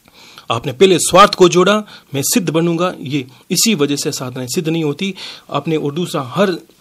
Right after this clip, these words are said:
स्थिति में आप हर मंत्र को उठा लेते हैं। आपको ये पता होना चाहिए किस मंत्र का क्या वर्चस्व है,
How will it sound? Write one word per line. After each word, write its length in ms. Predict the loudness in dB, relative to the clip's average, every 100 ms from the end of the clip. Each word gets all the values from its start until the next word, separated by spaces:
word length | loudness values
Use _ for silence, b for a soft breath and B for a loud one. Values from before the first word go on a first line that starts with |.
| -8
स्थिति 280 | -6 -4 -4
में 120 | -4
आप 220 | -6 -6
हर 100 | -4
मंत्र 280 | -2 -2 -2
को 80 | -4
उठा 180 | -4 -4
लेते 240 | -6 -6
हैं। 140 | -12 -14 _ _ _ _ _ -12
आपको 240 | -8 -6
ये 120 | -4 -4
पता 260 | -2 -2
होना 180 | 0 -2
चाहिए 240 | -4 -6 -6
किस 180 | -6 -6
मंत्र 240 | -6 -6
का 140 | -8
क्या 180 | -4 -4
वर्चस्व 420 | -4 -6 -6 -6
है, 120 | -8